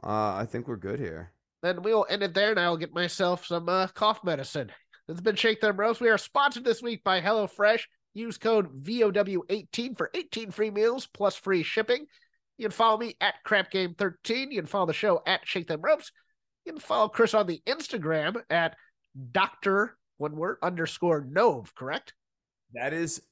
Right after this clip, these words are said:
Speaker 1: absolutely correct, Jeffrey.
Speaker 2: Thank you.
Speaker 1: Doctor underscore Nove.
Speaker 2: Uh, we are part of the Voices of Wrestling Podcasting Network. Feel free to listen to the flagship, uh, Open the Voice Gate, Music of the Mat,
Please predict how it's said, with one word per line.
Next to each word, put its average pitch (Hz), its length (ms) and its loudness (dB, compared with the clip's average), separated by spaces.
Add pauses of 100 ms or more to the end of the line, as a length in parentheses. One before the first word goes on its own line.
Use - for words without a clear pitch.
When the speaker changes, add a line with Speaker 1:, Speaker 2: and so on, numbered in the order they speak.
(160)
Speaker 1:
absolutely 127 680 4
correct, 92 320 4
Jeffrey. 87 300 0
Speaker 2:
Thank 117 400 4
you. 143 60 2
Speaker 1:
Doctor 135 200 2
underscore 123 520 6
Nove. 73 440 0 (1400)
Speaker 2:
Uh, 151 300 2
we 170 120 2
are 160 80 6
part 165 240 4
of 165 80 0
the 170 60 2
Voices 160 260 0
of 156 80 -4
Wrestling 156 320 -2
Podcasting 170 760 0
Network. 285 520 -8 (960)
Feel 160 160 -2
free 170 160 -2
to 165 80 2
listen 156 240 0
to 143 60 -6
the 139 80 -6
flagship, 175 800 -2 (320)
uh, 117 380 -6
Open 160 200 -2
the 139 80 -10
Voice 196 360 0
Gate, 208 360 2
Music 175 300 -4
of 127 80 -6
the 117 80 -8
Mat, 226 420 2